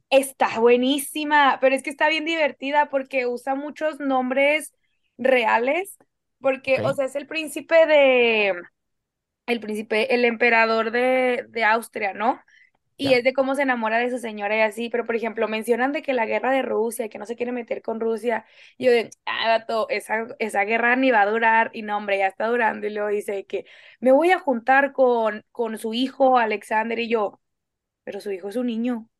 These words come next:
Speaker 1: o sea, se murió teniendo ocho años la criaturita". "No, sí, me voy a juntar con su esposa", y yo, "Ah, no, sí, sí, esto es ficción, esto es ficción, sí, sí". Pero es que como que sí te juega mucho con eso, y la verdad está muy padre, y actúan muy bien, o sea, está muy padre el drama, los recomiendo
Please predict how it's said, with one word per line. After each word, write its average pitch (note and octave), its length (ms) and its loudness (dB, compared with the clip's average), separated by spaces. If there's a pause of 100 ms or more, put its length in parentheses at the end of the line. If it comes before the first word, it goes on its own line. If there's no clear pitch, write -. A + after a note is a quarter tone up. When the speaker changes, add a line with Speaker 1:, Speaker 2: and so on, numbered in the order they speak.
Speaker 1:
o - 120 -10
sea, - 300 -20 (340)
se - 160 -8
murió G3+ 340 -4
teniendo A3 320 -4
ocho A#3 200 -2
años A3+ 320 -4
la A3+ 120 -4
criaturita". G3 600 -6 (480)
"No, D#4 220 -2
sí, D4 200 -6
me C4+ 80 0
voy C#4 60 2
a - 40 -4
juntar B3+ 300 -2
con C#4+ 180 2
su D#4 60 -2
esposa", A#3+ 460 -4
y A#3+ 40 -6
yo, A3+ 160 -2 (180)
"Ah, B3 160 -4
no, A#3+ 140 -4
sí, A#3 180 -8
sí, A3+ 180 -8
esto A3+ 200 -4
es B3 100 -4
ficción, B3 380 -2
esto A3 180 -2
es A#3+ 100 -2
ficción, B3+ 520 2
sí, B3 160 -4
sí". A#3 240 -6 (300)
Pero D4 180 6
es D4+ 80 2
que E4+ 120 4
como G4+ 260 2
que E4 100 2
sí C#4 160 -2
te D4+ 120 -4
juega E4+ 340 4
mucho F4 300 -4
con D#4 200 -2
eso, C4+ 200 -2
y B3 40 0
la B3 80 0
verdad A#3+ 180 0
está - 300 -10
muy C#4+ 420 -4
padre, A#3 440 0
y A3+ 80 0
actúan A#3 540 -2
muy A#3 460 -6
bien, G#3 260 -6
o G#3+ 80 -10
sea, A3 120 -4
está G#3+ 220 -4
muy A3+ 280 -4
padre A3 280 0
el G#3 100 -8
drama, F#3+ 320 -6
los G3 140 -6
recomiendo G3+ 580 -10